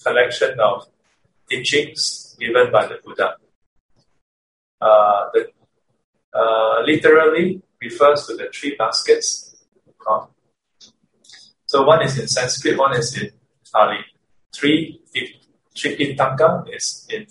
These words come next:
Sanskrit, Tipitaka is in Pali. Uh, um, so,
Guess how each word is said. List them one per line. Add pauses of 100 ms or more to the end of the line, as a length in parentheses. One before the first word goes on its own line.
(200)
Sanskrit, (560)
Tipitaka
is (180)
in (340)
Pali. (580)
Uh, (1500)
um, (1400)
so,